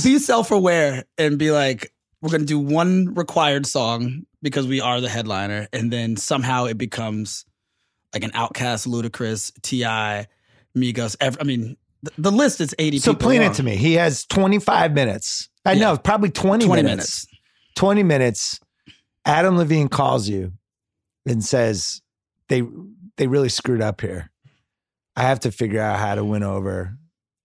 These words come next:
Speaker 2: Atlanta.
Speaker 1: Yeah.
Speaker 2: Who do I have? What do I do? What do I do with my medley and my three songs?"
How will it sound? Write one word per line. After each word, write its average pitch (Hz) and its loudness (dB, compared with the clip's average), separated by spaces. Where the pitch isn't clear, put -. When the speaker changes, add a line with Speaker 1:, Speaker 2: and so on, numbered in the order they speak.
Speaker 2:
Atlanta. 95 -6
Speaker 1:
Yeah. 113 -6
Speaker 2:
Who - -2
do 110 0
I 107 -2
have? 95 -4
What 104 0
do 104 0
I 104 -2
do? 90 -6
What 95 -6
do 107 -2
I 110 -2
do 104 -4
with 98 -4
my 92 -4
medley 95 -2
and 90 -4
my 82 -8
three 90 -8
songs?" - -12